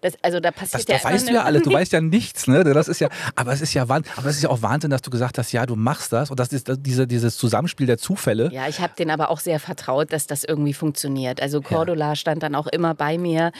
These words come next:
Speaker 1: Gott sei Dank, die hat mir wahnsinnig viel Ruhe gegeben. Die hat immer gesagt, "So, jetzt musst du raus." Oder auch die Kollegen haben mich direkt an die Hand genommen.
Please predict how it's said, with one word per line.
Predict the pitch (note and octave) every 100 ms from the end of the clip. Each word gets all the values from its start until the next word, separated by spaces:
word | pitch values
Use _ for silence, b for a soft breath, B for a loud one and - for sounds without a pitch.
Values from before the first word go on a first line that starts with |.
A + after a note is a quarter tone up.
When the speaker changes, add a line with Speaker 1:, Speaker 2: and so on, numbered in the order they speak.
| B -
Speaker 1:
Gott | E3 -
sei | F3
Dank, | D3+ E3 E3
die | D3+
hat | D3+
mir | D3+
wahnsinnig | D3 F3+ F3+ F3 F3+
viel | F3+
Ruhe | E3+ F3
gegeben. | F3 E3+ E3+ E3 D#3+
Die | D3+
hat | -
immer | C#3
gesagt, | D3+ C#3+ -
"So, | C3
jetzt | E3+ F#3 - -
musst | F3 -
du |
raus." | E3 C#3+ D3+ E3
Oder | - D3
auch | C3+
die | -
Kollegen | - F#3 D#3+ E3 D#3+
haben | D3+
mich | D3
direkt | E3 E3 D#3+
an | - E3+
die | D#3
Hand | D#3+ -
genommen. | D3 C#3